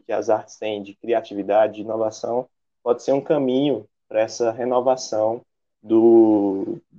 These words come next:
de uma nova escola, né? Então, acho que esse é o, é o recado que eu gostaria de passar pra vocês, né? É, de, de ocuparmos esse lugar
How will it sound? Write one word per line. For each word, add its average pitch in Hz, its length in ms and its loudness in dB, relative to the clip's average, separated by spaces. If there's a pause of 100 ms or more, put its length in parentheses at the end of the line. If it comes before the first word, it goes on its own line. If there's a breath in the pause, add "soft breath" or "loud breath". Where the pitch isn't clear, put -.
(420)
de 123 200 -6
uma 123 120 4
nova 123 200 2
escola, 98 480 -4
né? 104 120 -20 (540)
Então, 104 140 -18
acho 104 160 -18
que - 80 -16
esse 110 200 -10
é 123 40 0
o, 117 320 -4
é 113 80 -10
o 113 40 -2
recado 107 440 -4
que - 100 -10
eu 104 220 -6 (580)
gostaria 110 340 2
de 104 100 -4
passar - 260 -4
pra 107 120 0
vocês, 107 720 0
né? 117 280 -8 (640)
É, 98 540 -4 (460)
de, 104 540 -6 (880)
de 113 160 0
ocuparmos 135 760 0
esse 113 220 -2
lugar 110 540 0